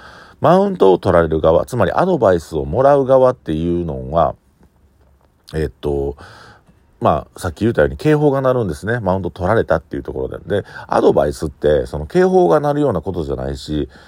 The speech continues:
実人生において有益な何かを生み出すと思うんですが、それはマウントを取ってる側、つまりアドバイスしてる側になるんですけど、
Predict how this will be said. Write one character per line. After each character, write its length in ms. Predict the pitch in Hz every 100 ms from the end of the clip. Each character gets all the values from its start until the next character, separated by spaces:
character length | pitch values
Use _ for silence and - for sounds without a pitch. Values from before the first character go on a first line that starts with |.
| - -
実 260 | 90 92 110
人 200 | 151 127
生 200 | 92 80
に 120 | 80
お 140 | 82
い 40 | 78
て 180 | 73 69
有 220 | 131 139
益 180 | 110 82
な 100 | 71
何 240 | 73 123
か 100 | -
を 120 | 73
生 100 | 95
み 60 | 120
出 100 | 113
す 220 | 110 107
と 180 | - 196
思 300 | - 113 127
う 160 | - 131
ん 100 | 82
で 80 |
す 180 | 71 -
が、 220 | 76 107
そ 140 | 76 127
れ 60 |
は 40 | 117
マ 140 | 120
ウ 60 | 123
ン 40 |
ト 80 | 117
を 40 |
取 140 | - 73
っ 40 |
て 120 | -
る 120 | 76 76
側、 280 | 78 82 -
つ 340 | - 104 -
ま 80 | 90
り 60 |
ア 60 | 73
ド 100 | 95
バ 100 | 73
イ 20 |
ス 100 | 73
し 80 | 65
て 80 | 82
る 60 |
側 240 | 71 101 107
に 80 | 90
な 100 | 62
る 80 |
ん 40 | 53
で 80 | -
す 100 | -
け 80 |
ど、 180 | 76 90